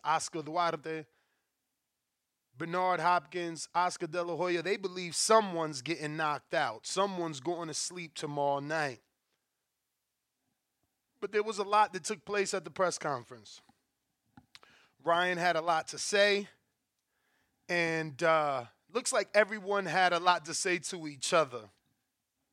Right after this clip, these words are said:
So we're gonna give you the opportunity, obviously, to call in, voice your opinions on what it is you saw yesterday, give your recap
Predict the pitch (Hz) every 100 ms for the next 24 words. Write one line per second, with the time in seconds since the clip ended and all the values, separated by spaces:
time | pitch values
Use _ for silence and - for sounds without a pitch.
0 | _ _ _ _ _ 208 226 233 226 220
1 | 175 196 208 202 190 175 170 - 208 202
2 | 196 190 180 175 180 190 160 139 180 180
3 | 170 175 185 190 _ _ _ _ 123 135
4 | 180 147 180 165 175 180 180 170 147 151
5 | 135 - _ _ _ 120 180 180 185 190
6 | 143 175 - 180 175 170 170 - 160 160
7 | 160 147 _ _ _ _ 127 202 165 175
8 | 220 208 196 185 _ _ _ _ _ 151
9 | 196 - 190